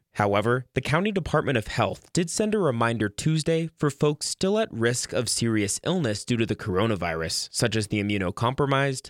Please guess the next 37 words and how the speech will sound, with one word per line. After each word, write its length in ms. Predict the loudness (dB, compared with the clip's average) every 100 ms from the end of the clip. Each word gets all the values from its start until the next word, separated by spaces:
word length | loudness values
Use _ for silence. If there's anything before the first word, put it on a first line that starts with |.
| -4
unvaccinated, 920 | 0 2 0 0 -2 -2 0 -2 -4 _
and 300 | 0 0 0
those 280 | 0 0 -2 -2
over 240 | -2 -2
fifty 500 | -2 -4 -2 -6 -4
with 180 | -4 -2
underlying 520 | -2 0 0 0 -4 -2
health 240 | -2 -2
conditions. 680 | -2 -2 -2 -2 -2 -4 -6 -2
They 120 | 0
pointed 340 | 2 0 2 2
out 200 | 2 0
resources 680 | 0 0 0 -2 0 -2 0
available 460 | 0 0 0 -4
for 160 | -4 0
those 180 | 0 0
still 240 | 0 0
worried, 460 | 2 2 2 -2 -8
such 240 | -4 -2 -2
as 120 | -2
booster 340 | -2 0 -2
shots, 480 | 0 0 0 -4 -8 0
new 140 | 0
treatments, 640 | 0 -2 0 0 -2 -4 -2
and 120 | 0
even 180 | 0 -2
preventative 560 | -2 -2 0 0 -2 -2
drugs, 560 | 2 2 2 -4 -6 -4
and 80 | -2
they 80 | 0
also 240 | -2 -2
recommended 600 | 0 -2 0 -2 -2 -4
things 420 | -4 -4 -4 -6 -2
like 180 | -2 0
N 140 | -2
ninety-five 540 | -2 0 -2 -2 -4 0
masks 500 | 2 2 -2 -6